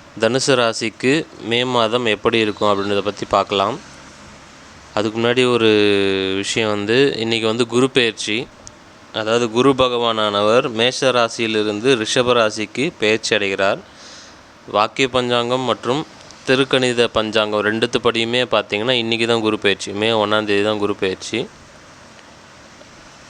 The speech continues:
அது வந்து டைமிங் மட்டும் மதியம் ஒரு மணிக்கு ஒண்ணும், அஞ்சரை மணிக்கு ஒண்ணும் மாத்தி சொல்லுவாங்க. அது எப்படி பார்த்தாலும் இன்னைக்கு தான் வந்து குரு பெயர்ச்சி.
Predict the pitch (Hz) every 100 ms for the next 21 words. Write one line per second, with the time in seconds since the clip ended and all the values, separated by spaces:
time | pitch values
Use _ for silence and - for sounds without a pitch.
0 | - - - - - - 110 117 117 120
1 | 135 131 123 127 135 131 123 117 139 143
2 | 135 120 120 117 120 123 127 127 123 117
3 | 117 139 147 107 104 110 113 113 113 107
4 | 107 113 - 104 107 - 104 104 104 95
5 | 110 - - - - - - 104 101 104
6 | 120 117 113 131 120 113 110 113 104 123
7 | 120 107 104 98 -